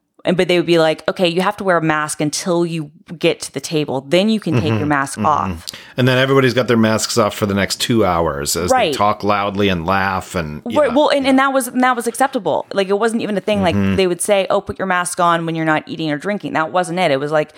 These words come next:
Speaker 1: "You have to wear the mask while you walk from the hostess stand to the table, and then it can come off."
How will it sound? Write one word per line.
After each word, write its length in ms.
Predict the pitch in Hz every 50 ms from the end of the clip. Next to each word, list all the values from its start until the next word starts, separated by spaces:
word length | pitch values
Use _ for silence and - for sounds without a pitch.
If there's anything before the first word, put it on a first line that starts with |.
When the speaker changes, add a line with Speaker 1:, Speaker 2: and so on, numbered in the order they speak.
| - - - -
Speaker 1:
"You 120 | - 202
have 220 | 226 220 240 240 -
to 80 | 233
wear 180 | 214 214 202 190
the 80 | 180
mask 640 | 175 175 180 170 151 147 139 139 - - - - - - - - _ _
while 300 | - 175 185 185 190 202
you 160 | 202 202 196
walk 440 | 175 180 175 170 170 170 - - -
from 280 | - 175 160 160 156 156
the 80 | 165
hostess 400 | 170 190 185 190 - - 180 -
stand 400 | - - - 165 160 160 156 156
to 100 | - -
the 100 | 165 185
table, 520 | 175 - - 180 180 165 151 143 143 - -
and 240 | - 160 160 160 160
then 140 | 185 226 254
it 100 | 247 -
can 160 | - 196 175
come 300 | - - 175 156 151 170
off." 500 | 185 170 139 - - - - - -